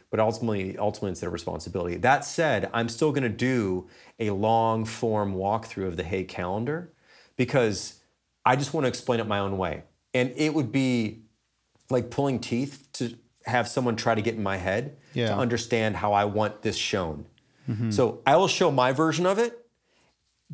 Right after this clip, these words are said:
Speaker 1: but my version of it is not the version most people are gonna watch because most people are not gonna sit through a twenty-five minute video.
Speaker 2: Sure,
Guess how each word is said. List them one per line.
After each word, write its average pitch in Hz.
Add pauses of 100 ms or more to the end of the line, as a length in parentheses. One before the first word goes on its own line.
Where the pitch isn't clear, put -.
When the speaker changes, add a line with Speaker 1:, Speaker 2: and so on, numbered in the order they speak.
(120)
Speaker 1:
but 147
my 143
version 151
of 135
it 123
is 113
not 113
the 127
version 110
most 98
people 104
are -
gonna 92
watch 87
because 95
most 107
people 113
are 92
not 90
gonna 90
sit -
through 92
a 90
twenty-five 87
minute 90
video. 123
Speaker 2:
Sure, 107